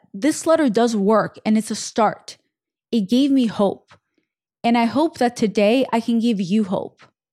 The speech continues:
okay? I hope that you guys feel some hope after listening to this. Because look, I get it. Regardless if you're in your twenties, your thirties, your forties,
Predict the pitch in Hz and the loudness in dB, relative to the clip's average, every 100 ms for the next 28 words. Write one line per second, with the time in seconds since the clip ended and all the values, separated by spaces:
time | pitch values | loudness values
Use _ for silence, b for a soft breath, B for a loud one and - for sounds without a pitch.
0 | _ _ 220 - 285 330 370 _ _ _ | _ _ -12 -2 0 0 -4 _ _ _
1 | _ _ _ _ _ _ 240 294 320 262 | _ _ _ _ _ _ -2 0 0 0
2 | 277 - 220 214 202 214 190 175 190 - | 0 0 -2 -2 0 2 2 -2 -6 -12
3 | - _ _ _ 240 233 226 - 214 208 | -20 _ _ _ 0 0 0 -2 -2 0
4 | 190 196 185 190 - 196 190 - - 190 | 0 -2 -2 -6 -2 -2 -2 -4 -10 -8
5 | 196 - 226 - _ _ 269 311 294 262 | -8 -8 -10 -16 _ _ -4 0 0 0
6 | 294 233 - 233 196 220 220 - - 226 | 0 -2 -2 -4 0 0 -2 -8 -8 -4
7 | 220 247 269 302 262 240 233 226 196 190 | 0 0 0 -2 -6 -4 -2 0 -2 -6
8 | - 214 220 208 190 190 - 208 208 208 | -8 -4 -2 -4 -6 -8 -8 -4 -2 -2
9 | 190 190 190 - 208 196 196 214 233 - | -6 -8 -8 -4 -2 -2 -4 -8 -12 -18